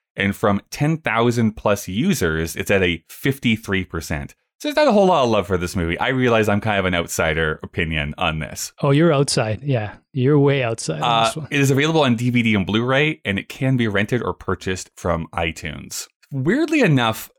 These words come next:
Speaker 1: there's not a whole lot of information on, like, the budget, what it opened up to. All I know for sure is that it made four million dollars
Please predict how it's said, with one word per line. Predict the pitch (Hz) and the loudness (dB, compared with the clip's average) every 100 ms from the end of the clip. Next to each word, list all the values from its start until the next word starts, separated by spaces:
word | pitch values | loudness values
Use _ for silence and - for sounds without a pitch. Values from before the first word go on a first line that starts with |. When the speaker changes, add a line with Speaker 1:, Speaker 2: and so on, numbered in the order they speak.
| - | -10
Speaker 1:
there's | 135 170 123 131 | -2 -2 0 2
not | 131 156 214 269 | 2 2 -2 0
a | 214 | -2
whole | - 143 143 | 2 2 2
lot | 104 110 113 107 | 2 2 2 2
of | 98 | 0
information | 113 110 - 98 92 90 98 - 98 90 85 85 - _ _ _ _ _ - | -2 -4 -2 -2 0 -2 -2 -2 -2 -2 -2 -6 -10 _ _ _ _ _ -4
on, | 98 98 | 0 2
like, | 92 92 | 0 -2
the | - | -2
budget, | 87 - 120 123 - 120 117 | -4 0 -2 0 0 0 0
what | 90 | -2
it | 82 | -2
opened | - 123 131 113 | -2 0 0 2
up | 110 - | 0 -2
to. | - 113 104 104 | -2 0 2 2
All | 117 147 | 2 2
I | 160 | 2
know | 131 123 | 2 2
for | 117 | 0
sure | 101 - 104 101 | -4 0 0 0
is | 98 | -2
that | 107 98 - | 0 0 -2
it | - 98 | -4 -4
made | 98 98 107 107 107 | -2 -2 0 0 -2
four | - 98 98 | -2 -2 0
million | 92 87 82 | 0 0 -2
dollars | 80 76 57 65 - | -2 -2 -6 -12 -14